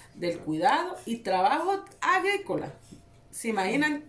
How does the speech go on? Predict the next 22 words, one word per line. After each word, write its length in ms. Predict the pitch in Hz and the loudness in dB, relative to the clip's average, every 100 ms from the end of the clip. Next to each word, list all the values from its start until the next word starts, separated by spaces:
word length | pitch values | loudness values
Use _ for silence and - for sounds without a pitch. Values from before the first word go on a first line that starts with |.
| - | -8
El 240 | - 254 233 | -2 0 2
noventa 380 | 233 214 202 185 | 0 0 -4 -8
y 60 | |
cinco 380 | 175 214 233 269 | -10 -8 -8 -6
por 140 | 196 | -6
ciento 300 | 196 196 208 | -8 -8 -6
de 140 | 226 214 | -4 -4
las 140 | 180 | -4
mujeres. 400 | 160 170 180 - - - - - - | -6 -4 -4 -4 -10 -16 -16 -8 -4
O 60 | |
sea, 320 | 220 240 226 - | 0 2 2 2
es 140 | 214 | -4
por 280 | 214 - 196 | -4 -4 -2
eso, 280 | 165 170 208 - | 0 -2 -6 -6
entonces 260 | 196 - 202 | -6 -2 -2
hay 120 | 208 | -2
que 160 | 208 196 | -2 -4
vincularlo 640 | 196 - 214 220 220 285 | -4 -6 -4 -2 0 0
a 160 | - - | -4 -2
todos 280 | 180 185 | -2 0
los 200 | 208 202 | -2 -6
grados 500 | 180 214 202 202 262 | -4 2 4 4 2